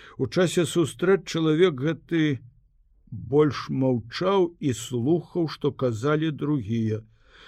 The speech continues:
Але па тым, як ён слухаў, я адразу зразумеў, што гэта адзін з кіраўнікоў падполля. Калі пасля я запытаў у Паўла, хто такі Саша, той адказаў з хітрай усмешкай:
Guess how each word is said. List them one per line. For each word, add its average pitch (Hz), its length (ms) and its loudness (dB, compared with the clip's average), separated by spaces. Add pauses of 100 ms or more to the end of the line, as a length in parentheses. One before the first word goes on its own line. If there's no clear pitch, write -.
Але 135 240 2
па 151 320 0
тым, 170 360 2
як 151 280 4
ён 139 80 2
слухаў, 165 560 2
я 143 160 6
адразу 151 400 2
зразумеў, 143 560 2
што - 160 -2
гэта 151 480 2 (800)
адзін 123 400 0
з - 160 -12
кіраўнікоў 131 960 2
падполля. 101 720 -6 (1040)
Калі 131 300 0 (100)
пасля 165 460 2
я 151 180 6
запытаў 143 640 0
у 127 140 2
Паўла, 131 560 0
хто - 340 0
такі 117 480 -4
Саша, - 800 -6 (960)
той 165 240 4
адказаў 147 480 0
з - 160 -10
хітрай - 560 -2
усмешкай: 120 840 -6